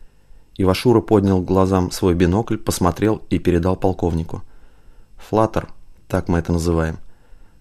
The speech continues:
Стена башни начинает вибрировать. Иногда следом начинается электрический дождь".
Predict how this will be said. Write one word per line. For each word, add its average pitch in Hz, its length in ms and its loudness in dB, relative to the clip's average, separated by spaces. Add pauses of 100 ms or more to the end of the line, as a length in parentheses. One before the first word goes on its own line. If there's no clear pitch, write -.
(140)
Стена 110 320 2
башни 113 380 2
начинает 101 480 0
вибрировать. 98 600 2 (720)
Иногда 95 720 2
следом 101 420 2
начинается 92 540 0
электрический 95 600 -2
дождь". 85 360 -2